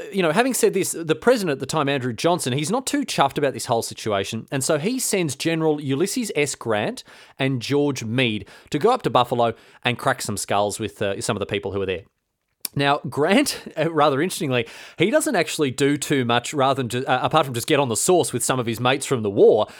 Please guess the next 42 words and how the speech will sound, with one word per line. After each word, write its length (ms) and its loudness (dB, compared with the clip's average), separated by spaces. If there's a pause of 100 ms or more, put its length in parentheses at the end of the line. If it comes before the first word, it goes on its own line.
(140)
uh, 120 2
leaving 360 2
Meade 220 2
to 40 -4
do 120 2
all 100 4
the 60 0
work. 180 0
'Cause 140 0
Grant, 260 0
obviously, 300 -2
you 40 -2
know, 180 2
a-, 60 0
as 420 -2
one 160 0
of 100 -4
the 180 -6
main 480 0
figures 320 -4
in 60 -4
the 80 -4
Civil 260 -2
War, 160 2
he, 320 -2
he 240 -4 (260)
knows 420 0
or 140 -2
has 160 -6
worked 300 2
with 100 -2
a 60 2
bunch 320 0
of 100 0
the 80 2
people 360 -4
who 80 -2
were 120 -2
involved 380 0
in 140 -4
the, 240 -4
uh, 100 0